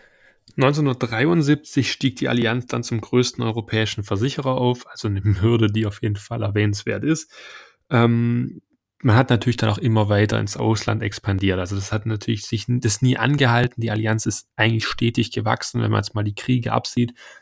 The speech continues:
Da hat sie natürlich enorme Einbußen gehabt und ist ge-, deutlich geschrumpft, aber ansonsten ist das Wachstum immer weiter vorangegangen. Durch diese Expansion war es dann auch so, dass man die Kon-,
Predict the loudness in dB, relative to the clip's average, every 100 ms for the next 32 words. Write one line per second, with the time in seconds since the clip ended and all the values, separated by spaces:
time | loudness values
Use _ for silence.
0 | _ -4 -2 -2 -4 -4 -2 -2 0 2
1 | 2 2 2 2 0 -2 -2 0 -2 -4
2 | -6 -8 -10 -10 -2 2 2 2 -2 -4
3 | -2 2 2 0 -6 -4 -4 -4 -2 -2
4 | -4 -8 -6 -8 -4 -4 -4 -4 -2 0
5 | 0 0 -4 -8 -10 -10 -6 -4 -6 -8
6 | -16 -20 _ _ _ -20 _ -20 -20 _
7 | _ _ _ _ _ _ _ _ _ _
8 | _ _ _ 2 2 2 0 2 2 -2
9 | _ -4 -2 0 0 2 4 4 4 4
10 | 2 -2 -4 -8 -4 0 0 0 -4 -4
11 | -4